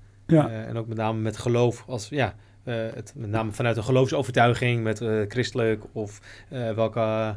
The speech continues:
Speaker 2: eh, af-, en afkomst ook, dat dan mensen wel bepaalde voedingskeuzes maken of juist links laten liggen, zeg maar.
Speaker 1: Ja.
Speaker 2: Dat is natuurlijk het fascinerende eigenlijk.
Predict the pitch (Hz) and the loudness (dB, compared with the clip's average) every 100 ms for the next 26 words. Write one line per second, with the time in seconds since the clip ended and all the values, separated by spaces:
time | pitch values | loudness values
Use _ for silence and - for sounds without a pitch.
0 | - - - 127 - 127 - - 139 151 | -10 -18 -8 -6 -4 -4 -4 -2 2 2
1 | - 143 143 170 147 139 143 131 113 107 | 2 6 8 8 6 6 6 4 2 6
2 | 127 156 160 160 - 165 - 160 131 139 | 8 8 6 2 2 -2 4 4 4 4
3 | 147 147 120 117 110 117 113 165 165 160 | 2 2 2 2 2 0 2 2 6 6
4 | 160 156 147 139 131 143 190 202 - 143 | 6 4 4 4 4 4 4 0 6 8
5 | 143 127 - 123 120 - 135 139 143 165 | 8 4 0 -2 -2 0 -2 0 2 2
6 | 113 110 104 104 107 104 | 0 -2 -2 -2 -6 -6